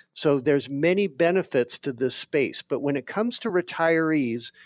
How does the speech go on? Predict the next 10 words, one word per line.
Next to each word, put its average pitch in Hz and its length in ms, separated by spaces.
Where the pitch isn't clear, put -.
huge 226 640
red 139 340
flags 123 680
if 131 260
your 139 220
advisor 135 760
is 117 240
telling 190 500
you, 107 320
uh, 131 320